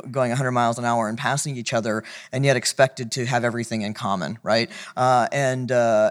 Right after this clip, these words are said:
and so uh, uh, it was, it, it took a, it took a lot of thinking about what we did have in common, and then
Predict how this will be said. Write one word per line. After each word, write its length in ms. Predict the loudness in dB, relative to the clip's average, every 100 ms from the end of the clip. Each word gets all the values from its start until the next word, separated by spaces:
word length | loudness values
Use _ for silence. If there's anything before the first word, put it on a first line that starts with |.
| 0
and 160 | -6
so 400 | -2 0 0 -2 -6 -18 _
uh, 460 | -6 -2 0 2 -2 -2
uh, 200 | -2 -2 -6 -8
it 160 | -6 -2
was, 260 | 0 -2 -4
it, 120 | -4 -4
it 260 | -6 -4
took 180 | -2 2
a, 140 | 2 2
it 300 | -6 -6 -4
took 120 | -2 4
a 40 |
lot 160 | 4 4
of 60 |
thinking 400 | 2 0 2 2
about 300 | 2 4 4
what 180 | 0 -4
we 140 | -6
did 180 | 0 2
have 180 | 2 2
in 120 | -2
common, 480 | -2 -2 -2 -6 -8 -6
and 220 | -6 -2
then 260 | -2 -2